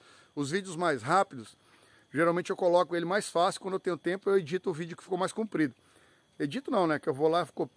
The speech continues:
né, vou separando um pouco lá e coloco. Aqui no meu cunhado, vocês estão acompanhando praticamente semanalmente, como que tá. Semana passada eu fiz da, da câmera, né? Então, só pra vocês entenderem e compreenderem como que a gente tá trabalhando.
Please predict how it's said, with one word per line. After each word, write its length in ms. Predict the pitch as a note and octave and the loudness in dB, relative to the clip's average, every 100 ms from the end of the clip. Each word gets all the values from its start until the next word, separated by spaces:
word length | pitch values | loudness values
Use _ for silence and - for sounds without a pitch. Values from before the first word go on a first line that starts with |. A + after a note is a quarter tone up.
| _ | _
né, 200 | D3 D3 | -4 -2
vou 180 | C#3 D#3 | -2 -4
separando 580 | - - D#3 D#3 D3+ D3+ | -6 -6 -2 0 2 -2
um 20 | |
pouco 280 | A#2+ D3 C#3+ | -2 -4 -2
lá 100 | D#3+ | -2
e 20 | |
coloco. 460 | F#3 G#3 C#3+ B2+ - _ _ _ _ _ | 0 0 0 0 -10 _ _ _ _ _
Aqui 320 | - E3+ - B3+ | -2 -2 0 0
no 100 | A3 | 4
meu 120 | G3 | 2
cunhado, 300 | E3+ F3+ G3 | 2 -2 -2
vocês 80 | F#3 | -4
estão 120 | G3+ | -4
acompanhando 380 | G3 F#3 F#3 F#3+ | -4 -2 0 0
praticamente 520 | G3 F3+ F#3 E3+ F3+ | -4 -2 -2 -2 -2
semanalmente, 720 | G3 G3+ A3+ A3 E3+ - - - | -2 0 0 0 0 -2 -10 -6
como 180 | D3+ D#3+ | -4 -4
que 100 | F#3 | -4
tá. 220 | - C3 | -2 0
Semana 260 | - D#3 | 0 -2
passada 400 | D#3+ E3+ - E3+ | 0 0 0 0
eu 40 | F#3 | 0
fiz 220 | - F3+ | -2 -2
da, 480 | F#3 F#3+ F#3 D#3 B2 | 2 4 6 4 0
da 140 | C#3+ E3+ | -6 -4
câmera, 420 | - F3 C#3+ C#3 | 2 2 4 2
né? 160 | F3 - _ _ _ _ | 2 -2 _ _ _ _
Então, 180 | B2 D#3+ | -6 -4
só 140 | - F3 | -2 -4
pra 140 | F#3 | -2
vocês 320 | F3+ - F3 | -4 -2 -2
entenderem 420 | F3 E3 E3 D3+ | -2 -4 -2 -2
e 20 | E3 | -2
compreenderem 500 | F3 D#3+ F3 D#3 D#3+ | -4 -2 -2 -2 -4
como 160 | D#3+ | -4
que 80 | E3 | -4
a 40 | D#3 | -4
gente 120 | D#3 | -4
tá 80 | D#3+ | -4
trabalhando. 460 | E3+ E3+ D3 G#2+ | 0 2 0 -2